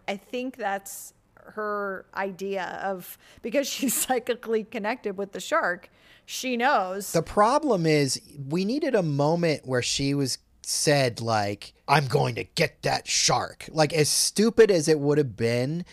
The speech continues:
Speaker 2: just give her a moment where she's like, "I'm gonna take care of this myself and I'm gonna kill the shark."
Speaker 1: Yeah.
Speaker 2: But she doesn't. She just freaks out and goes on the boat. So you don't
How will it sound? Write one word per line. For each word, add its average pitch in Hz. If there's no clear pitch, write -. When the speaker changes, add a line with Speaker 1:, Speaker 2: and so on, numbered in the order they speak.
Speaker 2:
just 202
give 196
her 185
a 156
moment 147
where 113
she's 113
like, 107
"I'm 202
gonna 139
take -
care 156
of 139
this 139
myself 131
and 123
I'm 170
gonna 131
kill 170
the 151
shark." 143
Speaker 1:
Yeah. 220
Speaker 2:
But 139
she -
doesn't. 165
She 151
just 170
freaks -
out 170
and 156
goes 151
on 147
the 143
boat. 165
So -
you 139
don't 190